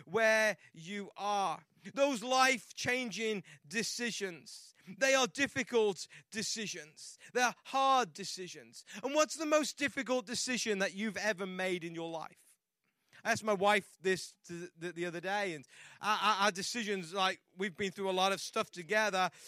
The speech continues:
and her hardest decision was so much different to my hardest decision.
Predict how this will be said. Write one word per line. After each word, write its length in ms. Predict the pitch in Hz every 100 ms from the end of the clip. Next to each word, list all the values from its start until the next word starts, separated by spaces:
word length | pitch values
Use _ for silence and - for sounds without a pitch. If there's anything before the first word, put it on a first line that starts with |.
| -
and 340 | - 180 185 165 _ - _ _
her 240 | - 240 226
hardest 360 | 240 233 -
decision 380 | 214 - 220 208
was 120 | 185
so 140 | - 233
much 200 | 214 -
different 420 | 226 208 208 175
to 200 | - 202 - -
my 400 | 180 214 240 269
hardest 560 | 233 208 202 190 180 -
decision. 540 | 160 - 185 170 151